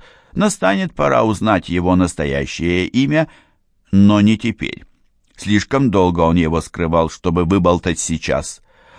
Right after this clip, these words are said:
Однако в голову ничего не приходило, поэтому он назвал прозвище со своего последнего места. «Негро». «Негро?» Переспросил начальник,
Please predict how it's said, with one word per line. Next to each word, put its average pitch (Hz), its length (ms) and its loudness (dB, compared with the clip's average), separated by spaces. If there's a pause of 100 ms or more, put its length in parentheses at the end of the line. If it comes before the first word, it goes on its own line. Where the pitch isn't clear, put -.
(100)
Однако 170 440 0
в 139 80 -4
голову 160 400 0
ничего 127 400 0
не 110 140 2
приходило, 123 720 -2 (440)
поэтому 143 460 0
он 127 120 2
назвал 120 360 2
прозвище 123 600 -2
со 92 140 -8
своего 87 420 0
последнего 85 680 -2
места. 73 560 -4 (760)
«Негро». 120 680 2 (1300)
«Негро?» 82 880 -4 (580)
Переспросил 104 600 2
начальник, 98 680 0